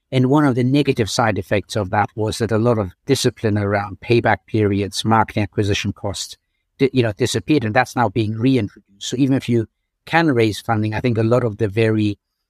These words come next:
uh, single product, um, business models, uh, become very, very hard on just, on, on, you know, to, to, to run those on sensible unit economics. So I still think there's an underlying trend for, in fintech, to see more M and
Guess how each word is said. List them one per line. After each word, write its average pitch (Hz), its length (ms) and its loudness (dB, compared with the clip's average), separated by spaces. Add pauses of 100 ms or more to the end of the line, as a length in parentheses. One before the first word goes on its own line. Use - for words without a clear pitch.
(120)
uh, 110 140 -2
single 127 360 0
product, 107 640 -4
um, 101 400 -4 (320)
business 139 320 0
models, - 520 -8 (420)
uh, 117 220 4
become 117 380 -2
very, 120 280 2
very 107 180 0
hard 104 460 0 (100)
on 107 160 -2
just, - 460 -4
on, 101 180 -16
on, 107 240 -10
you 123 80 -4
know, 110 120 -6
to, 107 120 -6
to, 101 160 -10
to 117 140 -2
run 131 240 2
those 104 260 -2
on 104 100 -2
sensible 101 440 -6
unit 98 220 -12
economics. 113 240 -14
So 135 140 -2 (420)
I 185 140 2
still 185 280 2
think 156 220 2
there's 120 180 2
an 120 160 -4
underlying 117 580 2
trend 127 520 -4
for, 113 340 -2
in 101 160 -4
fintech, 123 460 0 (200)
to 107 120 -4
see 110 260 -2
more 113 360 -2
M 113 160 -4
and 104 140 -10